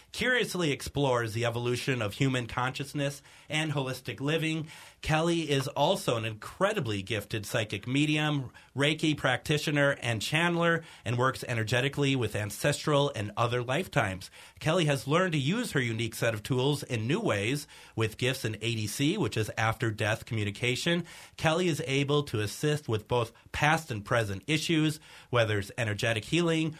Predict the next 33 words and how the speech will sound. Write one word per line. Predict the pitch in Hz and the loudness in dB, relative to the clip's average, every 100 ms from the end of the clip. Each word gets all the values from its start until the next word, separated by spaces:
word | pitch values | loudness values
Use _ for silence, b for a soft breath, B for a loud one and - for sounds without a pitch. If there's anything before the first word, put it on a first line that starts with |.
| B | B
or | 120 107 | 0 2
their | 101 - | 0 0
ancestry, | 131 143 147 143 - 143 139 | 2 2 2 0 0 0 0
current | 139 160 165 143 | 2 2 2 2
relationships, | 127 139 143 156 - 151 127 | 0 0 0 -2 0 -2 -2
business | 107 147 127 147 - | 0 0 0 -4 0
marketing | 127 139 143 135 | 2 2 2 -4
strategy, | - 143 131 120 131 127 - B B | -2 0 0 0 -2 -2 -4 B B
or | - | -4
planning | - 117 117 135 | -2 -2 -2 -2
their | 123 117 | -4 -4
next | 90 87 - | -4 -6 -10
steps. | - - 160 104 - B B B | -8 -2 0 0 -6 B B B
Kelly | 127 120 113 | 0 2 0
is | 101 | -2
known | 110 107 117 | -4 -2 -4
for | - | -6
asking | 104 113 117 127 107 - | -4 -2 -2 -4 -4 0
out | 127 175 | 0 2
loud | 151 156 117 120 | 0 2 2 0
the | |
questions | 117 127 123 - 123 110 | -4 -2 -2 -2 -4 -2
most, | 127 131 - - b b b | -2 -2 -4 -16 b b b
only | 156 151 175 175 139 | 2 4 4 0 2
most | 143 135 - | 2 2 0
other | 139 135 | -2 -2
people | 113 139 127 107 | -2 -2 -2 -4
just | 120 110 - | -4 -6 -6
think | - 175 104 - | -4 -2 -2 -6
in | 117 | -6
pursuit | 110 113 - 113 | -4 -4 -2 -4
of | 101 | -4
truth. | - 180 208 | 0 2 0